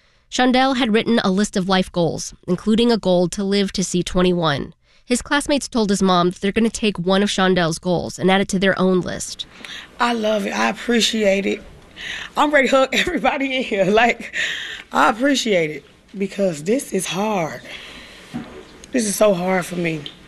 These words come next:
Speaker 1: Holiday notes that the seventeen-year-old who allegedly shot her son is also a kid. She doesn't want to see any more kids mixed up in this violence. As the class period winds down, Holiday gives each boy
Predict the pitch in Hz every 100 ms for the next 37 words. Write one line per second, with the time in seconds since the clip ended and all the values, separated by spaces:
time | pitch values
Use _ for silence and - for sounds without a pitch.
0 | - - _ _ 277 302 339 339 277 254
1 | - 202 208 - 202 208 208 202 196 190
2 | 190 - 196 185 185 - 185 180 190 180
3 | 180 170 - 170 170 - 175 - 180 180
4 | 165 - - 113 - - - - - 247
5 | 302 285 269 254 - 208 202 190 - 196
6 | 170 - 175 - - 180 175 160 123 -
7 | 170 165 107 - - - - - - -
8 | - 202 240 247 262 - 254 247 214 208
9 | 208 - 185 180 180 190 - 240 247 226
10 | 196 - 208 196 - 175 170